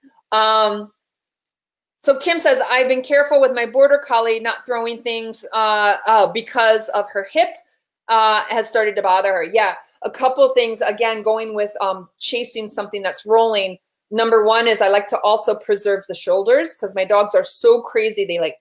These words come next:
pounce on it. And, uh, and yeah, it's just harder on the body when your dog is, is running and, and, and chasing something that's moving or when they're pouncing on it on the ground.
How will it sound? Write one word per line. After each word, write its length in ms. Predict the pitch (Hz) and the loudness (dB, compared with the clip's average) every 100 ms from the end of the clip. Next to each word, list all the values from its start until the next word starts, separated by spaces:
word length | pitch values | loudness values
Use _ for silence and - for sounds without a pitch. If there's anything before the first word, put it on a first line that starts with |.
| - | -14
pounce 480 | - 247 254 262 294 | -6 -2 -2 0 0
on 220 | 269 277 | 2 4
it. 240 | 285 277 - _ _ _ _ | 4 2 -6 _ _ _ _
And, 460 | 220 214 208 208 208 | -2 0 0 0 2
uh, 400 | 202 196 196 196 - | 4 6 4 2 0
and 180 | 226 | 0
yeah, 280 | 220 202 180 220 | 2 2 2 0
it's 160 | 214 | 0
just 180 | - 262 | -4 -6
harder 360 | - 277 277 262 | 0 0 2 0
on 100 | 214 | -2
the 80 | |
body 400 | 202 202 214 196 | -2 2 2 0
when 140 | 180 180 | -6 -12
your 100 | 180 | -4
dog 320 | 190 185 185 | 2 2 4
is, 240 | 170 170 | 0 0
is 240 | 175 170 175 | -8 -8 -6
running 380 | 196 196 190 175 | -4 -4 -4 -6
and, 160 | 170 | -6
and, 240 | 175 170 160 175 | -8 -8 -10 -12
and 100 | 175 | -6
chasing 440 | - 220 214 202 | -2 -2 -4 -6
something 280 | 196 185 180 | -6 -8 -6
that's 220 | 170 - | -6 0
moving 300 | 220 202 190 | 2 4 4
or 120 | 185 | 2
when 140 | 185 180 | 0 0
they're 140 | 175 | -4
pouncing 520 | - 254 247 - 202 180 | -2 0 0 -2 -4 -2
on 120 | 180 | -2
it 100 | 175 | -2
on 120 | 185 | -4
the 80 | 185 | -4
ground. 360 | 208 214 180 | 0 0 0